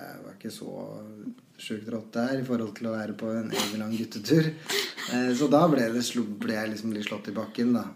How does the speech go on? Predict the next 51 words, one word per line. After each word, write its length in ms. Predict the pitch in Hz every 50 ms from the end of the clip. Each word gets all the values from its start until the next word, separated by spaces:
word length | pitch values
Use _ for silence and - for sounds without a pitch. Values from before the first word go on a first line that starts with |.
| - -
Eh, 440 | 113 110 107 107 107 107 107 104 98
og 220 | 98 113 117 107
hadde 480 | 110 113 107 104 101 101 104 - 135 151
jo 80 | 160
liksom, 440 | 147 127 113 117 113 113 110 110 107 104 101 - - - - _ _ _ _ _ _ _ - -
synes 280 | - 123 - 117 107 98
det 140 | 123 156
var 100 | 156 151
vanskelig 380 | 139 117 104 - - 117 110 113
når 100 | 117 107
folk 320 | 110 107 101 - - - - - -
spurte 800 | - - - - - - _ _ 117 113 107 101 104 - - 110
liksom, 340 | 110 104 104 110 107 104 107 107 107 107 107
«Hva 200 | 113 107 104 107
gjør 340 | 107 104 104 104 101 101 104 104
du?» 60 | 139 147
Da 200 | 147 135 123 113
hadde 100 | 113 107
jeg 80 | 98 95
jo 40 | 98
ikke 120 | - 98
begynt 220 | 104 101 98 98 -
så-, 280 | - - 113 110 107 107
som 280 | 107 - - 104 104 107
snekker 440 | 104 104 - 110 104 104 - 113 107 110
heller. 300 | 104 107 123 135 139 135 - - - - - -
Så 180 | _ - - 104
da 100 | 104 101
var 120 | 101 104 101
det 60 | 98
sånn, 140 | 104 98 101
«Ja, 100 | 107 110
ok, 120 | 104 - 104 104
hva 160 | 101 101 98
gjør 240 | 98 98 98 95 95 98
jeg? 120 | 101 104
Hva 160 | 104 101 98
er 180 | 95 92 92 92
jeg?» 240 | 98 107 113 117 120 - - -
Eh, 320 | - 110 110 110 107 107 104
man 260 | 107 107 107 110 113
blir 280 | 107 113 113 110 120 123
liksom 240 | 123 117 - 113 107
sånn 240 | - 110 104 104 104 104 107 107 - - - - - - - - - - - 104
i, 160 | 98 104 104 107 107 - - - _ _ _ _ - -
finner 340 | - - - 123 117 110 110
seg 160 | - 113 107
ikke 140 | 104 - 113 107
helt 100 | 107 -
selv 220 | 123 127 147 165
da, 80 | 147 123